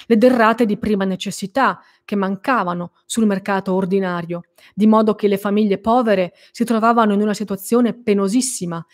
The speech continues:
mentre le famiglie ricche non mancavano pressoché di nulla. E mentre la peste, con l'efficace imparzialità che arrecava nel suo ministero, avrebbe dovuto rafforzare l'eguaglianza presso i nostri concittadini,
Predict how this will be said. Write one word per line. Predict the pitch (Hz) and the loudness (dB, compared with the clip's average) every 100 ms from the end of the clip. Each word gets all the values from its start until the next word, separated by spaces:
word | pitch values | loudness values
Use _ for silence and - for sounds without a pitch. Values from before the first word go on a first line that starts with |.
| - - | -20 -2
mentre | 226 240 233 | 4 4 4
le | 208 | -2
famiglie | 202 208 220 220 214 | 0 0 2 2 2
ricche | 214 214 254 262 _ _ | 0 -2 -6 -6 _ _
non | 208 214 | 2 4
mancavano | 208 196 190 _ - 190 202 226 | 4 2 -2 _ -2 0 2 0
pressoché | 175 185 - 175 208 | -2 -6 -8 -4 0
di | 180 | 2
nulla. | 185 220 160 165 _ _ _ _ - - | 2 2 0 -8 _ _ _ _ -20 0
E | 233 | 6
mentre | 302 349 330 | 6 6 4
la | 254 | 2
peste, | 226 220 190 - - 180 | 4 2 2 -2 -6 -8
con | 202 202 | -4 -4
l'efficace | 196 196 220 208 233 262 262 | -4 -6 -10 -6 -4 -6 -4
imparzialità | 220 269 302 302 262 247 247 247 226 214 269 262 160 - - | -4 -2 -2 -2 -2 -2 -2 0 2 2 4 4 2 -4 -18
che | - 247 | -2 -2
arrecava | 233 233 220 226 240 190 180 | 0 -2 -4 -2 0 0 0
nel | 180 | -4
suo | 175 226 | -6 -2
ministero, | 226 202 190 - 233 208 170 - - | 0 0 -4 -2 0 0 -4 -12 -6
avrebbe | 214 262 247 233 | 0 2 4 4
dovuto | 233 285 226 | 4 2 0
rafforzare | 214 214 - 208 - 247 202 | -2 -4 -6 -6 -4 -4 -2
l'eguaglianza | 190 190 190 208 269 202 160 - 151 _ _ _ _ | -2 0 0 2 2 2 -4 -12 -16 _ _ _ _
presso | - 202 208 | -6 -4 -2
i | |
nostri | 202 202 - 185 | -2 -2 -4 -10
concittadini, | - 175 - - 170 185 202 240 - | -6 -8 -8 -8 -4 -2 -2 -2 -8